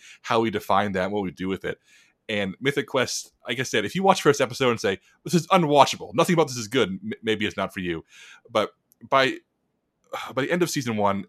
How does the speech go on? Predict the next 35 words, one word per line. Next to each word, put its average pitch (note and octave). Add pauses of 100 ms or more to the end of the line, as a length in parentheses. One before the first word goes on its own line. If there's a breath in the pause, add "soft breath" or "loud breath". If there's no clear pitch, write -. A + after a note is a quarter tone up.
I G2+
was F#2+
on F#2+
board. E2+ (320)
And G2+
by G2+
the G2+
end G#2+
of G2+
season G2+
two, G2
I F2+
realized E2+
that E2+
it -
was, E2
like, D#2+
a F2+
straight F2+
up - (160)
great F2+
show. D#2
Not G#2
just, A#2
like, A2
a, G#2
a -
great G2
comedy, F2
but E2+
a F2
great E2+
T -
V -
show. -